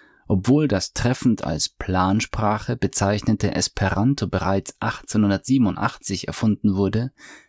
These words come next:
hat es sich bis heute ganz und gar nicht als weltweit am meisten gesprochene Fremdsprache durchgesetzt, wie es seine Erfinder erwartet hatten. Der Sozialismus ist so etwas wie eine Plansprache,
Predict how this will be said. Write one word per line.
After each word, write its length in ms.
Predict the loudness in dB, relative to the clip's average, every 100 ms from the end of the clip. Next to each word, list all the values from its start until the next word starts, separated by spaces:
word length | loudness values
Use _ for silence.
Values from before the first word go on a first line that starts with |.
| -6
hat 200 | -2 2
es 140 | 2
sich 180 | 0 0
bis 240 | 0 0 2
heute 300 | 0 0 0
ganz 320 | 2 2 2
und 240 | 0 -2
gar 220 | 0 0
nicht 440 | 2 2 0 -10 -6
als 280 | -4 -2 0
weltweit 500 | 0 0 0 0 2
am 140 | 2
meisten 400 | 2 0 0 0
gesprochene 600 | 0 -2 -2 -4 0 -2
Fremdsprache 760 | 0 0 0 -2 -2 -2 -2 -2
durchgesetzt, 720 | 0 0 -2 0 0 -2 -8 -18 -18 -16 0
wie 140 | 4
es 120 | 4 2
seine 220 | 2 2
Erfinder 440 | 0 2 2 2
erwartet 600 | -2 -2 0 0 -2 -4
hatten. 460 | -4 -2 0 -2 -4 _ _ _ _ _ _ 0
Der 120 | 2
Sozialismus 760 | 2 0 2 2 4 4 4 2
ist 220 | -2 0
so 100 | 2
etwas 460 | 0 0 0 -2 0
wie 100 | 2
eine 220 | 4 2
Plansprache, 1300 | 0 0 2 2 0 -2 -4 -2 -2 -4 -4 -4 -6